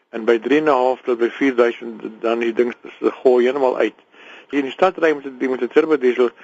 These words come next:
moet jy gedurig ratte verwissel. En daarom sal 'n mens vind dat baie van die nuutste turbo diesels het, het ses spoed outomatiese ratkasse.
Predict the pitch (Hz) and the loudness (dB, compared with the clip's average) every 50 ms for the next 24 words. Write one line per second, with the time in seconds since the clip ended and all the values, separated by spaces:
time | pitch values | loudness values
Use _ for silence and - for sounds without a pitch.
0 | - - - - - _ - 127 123 123 120 - 127 113 - 135 143 156 156 147 | -20 -20 -20 -20 -20 _ -8 -6 -4 -4 0 0 0 0 2 0 2 2 2 2
1 | - - 120 123 - 139 123 - 120 117 104 110 101 - - 107 - - - _ | 0 -2 -4 -2 -2 -4 -6 -4 -6 -2 -2 -2 -4 -2 -4 -4 -4 -4 -8 _
2 | - - - - - - _ _ 120 113 110 107 117 117 131 143 156 156 147 - | -20 -20 -20 -20 -20 -20 _ _ -8 -6 -2 2 2 4 4 2 0 -2 -2 0
3 | 151 147 139 139 135 120 - - 139 131 123 127 117 104 123 120 131 139 131 - | 0 0 2 0 -4 -6 -4 -4 -4 0 0 0 0 2 2 2 2 0 -2 -6
4 | - 139 131 131 135 127 - 139 131 - - 131 123 123 123 117 120 120 127 117 | -10 -8 -6 -6 -6 -2 -2 -2 0 2 0 2 2 2 2 2 0 0 0 0
5 | 123 117 104 - - 107 - - - 143 139 - - - 131 - - 113 - 120 | 0 -2 -2 -2 -6 -8 -8 -2 0 0 0 0 -2 -4 -4 -2 -2 -2 -2 -2
6 | 113 110 117 120 123 120 123 123 110 110 113 - _ 110 107 - - - | 0 0 0 -2 -2 -2 -2 0 0 0 0 -2 _ -6 -6 -6 -6 -14